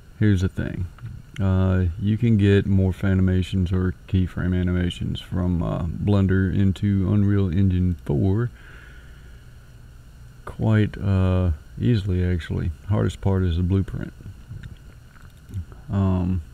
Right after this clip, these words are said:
this, for instance, did a cube going into a sphere. And, uh, let's see here, spiky ball.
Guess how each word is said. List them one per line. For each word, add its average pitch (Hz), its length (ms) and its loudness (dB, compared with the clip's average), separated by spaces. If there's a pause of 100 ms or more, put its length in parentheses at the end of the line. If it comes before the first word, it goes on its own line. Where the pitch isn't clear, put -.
(1400)
this, 67 160 -8
for 87 280 -6
instance, 92 800 -4
did 90 300 -6
a - 20 -10
cube 95 500 -2
going 95 280 0
into 98 440 0
a 92 200 0 (840)
sphere. 101 840 2 (1600)
And, 92 800 2
uh, 92 600 2
let's 90 340 -2
see 87 140 -4
here, - 180 -4
spiky - 460 -8
ball. - 420 -8